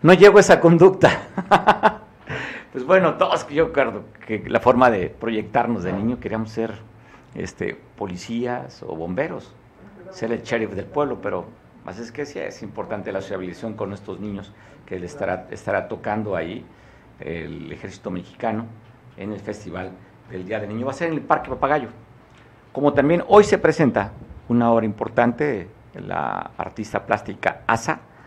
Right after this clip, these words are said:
estará presentando en el Parque Papagayo también una colección ahí de obras. Así que a las cinco de la tarde, quien quiera acompañarla, merece la pena darse una vueltecita a un remo-, recién mo-, remodelado Parque Papagayo. Creo que costó más de trescientos millones de pesos, ¿eh? La remodelación.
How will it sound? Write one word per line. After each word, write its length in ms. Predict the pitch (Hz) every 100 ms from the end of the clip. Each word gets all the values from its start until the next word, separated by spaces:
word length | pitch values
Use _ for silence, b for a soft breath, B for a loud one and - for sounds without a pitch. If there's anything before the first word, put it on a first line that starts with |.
| B B -
estará 320 | - 98 107
presentando 300 | 104 98 107
en 40 |
el 60 | 98
Parque 220 | - -
Papagayo 340 | - 95 101 95
también 260 | 87 90
una 180 | 101 82
colección 400 | 82 76 - 90
ahí 120 | 82
de 80 | 80
obras. 280 | 67 - - _
Así 100 | -
que 180 | - -
a 20 |
las 140 | 98 90
cinco 240 | 135 131
de 80 | 110
la 80 | 104
tarde, 260 | 135 120 - -
quien 140 | 101
quiera 160 | 98 107
acompañarla, 720 | 107 101 107 104 110 123 143 - B B B B - -
merece 420 | 104 98 113 110
la 120 | 104 -
pena 200 | 107 104
darse 180 | 101
una 80 | 104
vueltecita 460 | 98 87 90 95 110
a 40 |
un 160 | 101 101
remo-, 340 | 110 98 95
recién 460 | - 95 90 107 117
mo-, 220 | 123 - -
remodelado 720 | - 127 117 110 104 113 110
Parque 260 | - 113 110
Papagayo. 440 | 98 101 107 123 123 B B
Creo 160 | 151 170
que 80 | -
costó 220 | 151 151
más 120 | 151
de 80 | 131
trescientos 400 | - 135 120 -
millones 240 | 104 110
de 80 | 98
pesos, 380 | - 113 - 110
¿eh? 60 |
La 100 | 120
remodelación. 640 | 117 90 90 - 58 -